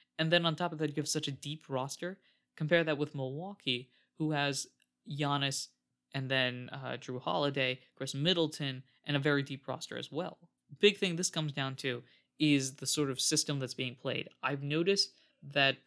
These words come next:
uh, um, Budenholzer, I forgot his name for a second. Budenholzer has been, uh, a better coach, I say. Not better is a s-, weird word, and it's hard to say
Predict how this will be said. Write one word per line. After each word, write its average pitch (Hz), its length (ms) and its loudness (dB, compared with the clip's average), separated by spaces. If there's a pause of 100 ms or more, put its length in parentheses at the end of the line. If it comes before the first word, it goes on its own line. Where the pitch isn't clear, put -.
uh, 131 440 0 (520)
um, 131 400 -12 (640)
Budenholzer, 151 600 2
I 135 120 -8
forgot 139 280 -4
his 127 220 -8
name 131 200 -12
for - 100 -18
a - 40 -18
second. - 200 -20 (280)
Budenholzer 165 460 4
has 135 120 0
been, 127 280 -4
uh, 127 320 -8 (460)
a 139 80 4
better 151 420 0
coach, 285 560 -4
I 233 120 0
say. 269 420 -4 (240)
Not 151 440 -6
better 202 280 4
is 151 200 -2
a 135 40 -6
s-, - 180 -4 (260)
weird 131 280 -2
word, - 200 -8
and 127 140 -12
it's 131 140 -14
hard 143 180 -2
to 143 60 -8
say 135 340 -4